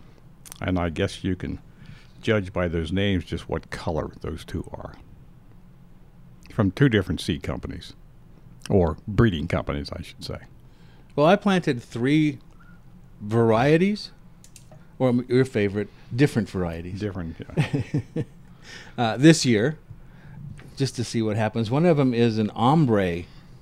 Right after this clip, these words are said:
Speaker 2: something, red ombre, I think is what it's called.
Speaker 1: Mm-hmm.
Speaker 2: And
Speaker 1: Mm-hmm.
Speaker 2: it, it, <clears throat> as it, as the name in-, im-, implies, the, the color of the red changes as you go from the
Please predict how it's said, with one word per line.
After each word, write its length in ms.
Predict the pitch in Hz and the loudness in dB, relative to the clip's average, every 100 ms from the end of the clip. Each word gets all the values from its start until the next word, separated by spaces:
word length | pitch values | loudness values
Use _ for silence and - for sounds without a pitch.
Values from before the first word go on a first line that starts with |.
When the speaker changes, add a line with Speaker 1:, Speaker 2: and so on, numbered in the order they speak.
| - - | -20 -18
Speaker 2:
something, 340 | - 143 131 127 | -6 -4 -2 0
red 260 | 117 147 135 | 4 6 4
ombre, 540 | 123 160 165 170 170 | 2 4 6 6 4
I 40 | |
think 240 | 160 175 156 | 2 0 -2
is 100 | 151 | -2
what 120 | 165 | 0
it's 140 | 160 | -2
called. 360 | - 156 120 120 | 0 4 6 6
Speaker 1:
Mm-hmm. 100 | 165 - | 2 0
Speaker 2:
And 180 | 131 127 | 0 2
Speaker 1:
Mm-hmm. 240 | 120 - - | 2 0 -6
Speaker 2:
it, 140 | 110 - - - - 175 233 - - 302 208 | -6 -8 -20 -20 -16 -14 -14 -12 2 4 6
it, 80 | - | 4
<clears throat> 0 | |
as 180 | 123 | 4
it, 120 | 110 - | 2 2
as 220 | 113 107 | 2 4
the 80 | 113 | 2
name 240 | 110 104 | 4 2
in-, 140 | 95 - - | -2 -8 -10
im-, 280 | 107 104 92 - | -6 -6 -8 -2
implies, 500 | 127 120 214 123 107 | 0 4 6 6 4
the, 120 | 104 | -2
the 160 | 92 110 | -4 -6
color 320 | - 143 127 | -2 -2 0
of 60 | 107 | -2
the 100 | 107 | -2
red 300 | 110 107 101 | -4 -4 -6
changes 760 | - 123 117 107 95 87 - - | -6 -4 -2 -4 -6 -10 -14 -10
as 300 | 107 107 95 | -8 -8 -8
you 80 | 101 | -6
go 380 | 104 101 101 - - - - - | -4 -2 -4 -8 -18 -20 -18 -6
from 220 | 107 | -4
the 80 | 98 | -4